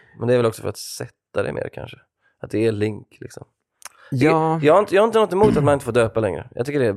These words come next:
Speaker 1: jag har aldrig gillat det. Jag har alltid döpt honom till Link.
Speaker 2: Nej, men samma här. Jag har alltid
Speaker 1: Ja.
Speaker 2: döpt honom till Link också. Det, det har ju liksom präntats in via all annan media när man läst, eh,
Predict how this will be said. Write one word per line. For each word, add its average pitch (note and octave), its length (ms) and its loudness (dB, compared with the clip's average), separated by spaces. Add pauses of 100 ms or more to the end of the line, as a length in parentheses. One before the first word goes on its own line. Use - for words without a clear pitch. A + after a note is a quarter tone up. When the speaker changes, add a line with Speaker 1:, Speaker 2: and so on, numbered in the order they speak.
Speaker 1:
jag - 180 -4
har D3 40 2
aldrig C3 200 -2
gillat A#2+ 180 -2
det. - 80 -12
Jag - 80 0
har D3 40 4
alltid C#3 200 0
döpt B2 260 2
honom A2 180 -2
till G#2+ 100 -4
Link. G#2+ 100 0
Speaker 2:
Nej, C#3 80 2
men G#3+ 140 2
samma A3 240 0
här. G3+ 140 0
Jag C#3 80 0
har E3+ 40 -2
alltid A2+ 160 -4
Speaker 1:
Ja. G2+ 40 0
Speaker 2:
döpt A2+ 180 2
honom A2+ 140 0
till A2 80 -4
Link G2+ 240 -2
också. A2 280 -4
Det, G#2 420 0
det G#2+ 140 -2
har A2+ 160 0
ju A2 60 0
liksom G#2+ 300 -4
präntats G#2 460 -4
in G#2+ 220 -2
via F#2+ 280 0
all G2 220 -2
annan D#3 400 -2
media F2+ 300 -4
när F2+ 80 -6
man F#2+ 120 -4
läst, F#2+ 380 -6
eh, G2 60 0